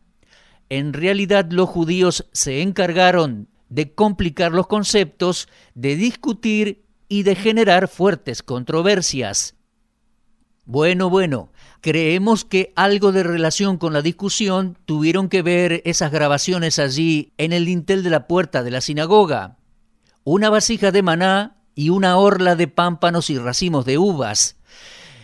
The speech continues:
Fueron los emblemas externos que el Señor unió en su enseñanza aquel día. Emblemas que él usaría meses después en la última cena, pan y vino, para recordar su sacrificio por siglos.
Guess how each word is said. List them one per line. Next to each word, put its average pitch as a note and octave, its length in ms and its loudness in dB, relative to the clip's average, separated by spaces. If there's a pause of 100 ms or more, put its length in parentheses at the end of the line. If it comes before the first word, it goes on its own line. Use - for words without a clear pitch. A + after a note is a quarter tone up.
(100)
Fueron D#3+ 420 0
los F#3+ 220 2
emblemas F3+ 540 2
externos E3+ 920 0
que D3+ 120 -4
el D3+ 120 -2
Señor E3 280 0
unió F3 300 2
en F#3 80 0
su F#3+ 140 -2
enseñanza F3 580 0
aquel G3+ 240 0
día. F#3 480 0 (800)
Emblemas G#3 560 0
que G3 140 0
él A3 100 2
usaría D#3+ 760 -2 (200)
meses F3+ 640 -2
después D#3+ 840 -2 (400)
en D#3+ 140 -2
la E3 100 2
última G3+ 420 0
cena, F3 540 0 (260)
pan G#3 560 0
y G3+ 140 -8
vino, D#3+ 680 -2 (140)
para B2+ 260 -2
recordar E3+ 540 -2
su F3+ 160 -8
sacrificio D3 720 -4
por D3+ 200 -4
siglos. C#3+ 680 -4